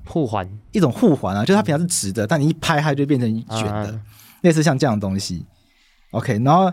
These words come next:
Speaker 2: 所以我手上就有一个就是类似像这样的东西，然后走在那个即将入关的大厅里面，然后到下一个关口的时候呢，就有北韩的一群公安就围上来，就开始对我做检查，就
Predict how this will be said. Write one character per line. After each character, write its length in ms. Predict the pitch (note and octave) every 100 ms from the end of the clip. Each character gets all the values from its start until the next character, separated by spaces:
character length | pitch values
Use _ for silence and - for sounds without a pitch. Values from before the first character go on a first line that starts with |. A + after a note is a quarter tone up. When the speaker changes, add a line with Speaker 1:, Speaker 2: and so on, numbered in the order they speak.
| - -
Speaker 2:
所 160 | G#3+
以 0 |
我 60 | G3+
手 120 | D#3+
上 140 | E3+
就 120 | E3+ D3
有 60 |
一 40 | B2+
个 160 | A#2+
就 100 | D3
是 80 | D3+
类 140 | D#3
似 120 | C#3 D3
像 160 | C3
这 80 | B2
样 120 | A2+
的 40 | A2
东 80 |
西， 120 | A2+ A2
然 160 | G#2+
后 40 | B2
走 200 | A2+ F#2
在 180 | A#2
那 100 | A2+ G#2+
个 260 | G#2 F#2
即 140 | F#2+ G2
将 180 | A2+ A#2
入 180 | B2+
关 160 | G2+ A2+
的 80 | G2+
大 200 | A#2+ G#2
厅 120 | G#2+
里 60 | F#2
面， 180 | G#2+ G2
然 100 | A#2
后 100 | D3
到 200 | A3 F#3
下 180 | A3 F#3
一 40 |
个 60 | D3+
关 220 | D3+ D#3
口 140 | G#2+
的 100 | G2
时 80 | A2
候 140 | A#2
呢， 240 | G2+ G2 A2 _ -
就 120 | D3+
有 280 | B2 G2+ G2+
北 220 | - C3
韩 220 | G#2+ B2
的 160 | C3 A#2+ - -
一 100 | F#3+
群 200 | - B2
公 160 | C#3 C3+
安 160 | B2+
就 140 | C3 A2+
围 140 | F#2
上 180 | A#2 G#2
来， 140 | F#2
就 120 | G2+
开 160 | C3+ C#3+
始 140 | G#2+
对 140 | G2 A#2+
我 200 | F2+ - _ _ _
做 160 | E3 B2+
检 220 | G#2 E2+
查， 300 | - - A2+
就 160 | B2+